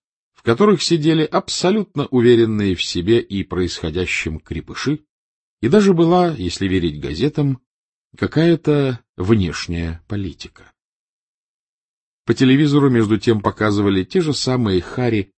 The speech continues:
от которых всех тошнило последние двадцать лет.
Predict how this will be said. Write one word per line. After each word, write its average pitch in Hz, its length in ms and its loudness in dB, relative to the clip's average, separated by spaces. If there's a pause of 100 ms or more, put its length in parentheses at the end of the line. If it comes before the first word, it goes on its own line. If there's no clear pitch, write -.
(120)
от 92 140 -4
которых 95 440 -2
всех - 340 -4
тошнило 90 560 -4
последние 85 600 -6
двадцать 80 580 -10
лет. - 200 -20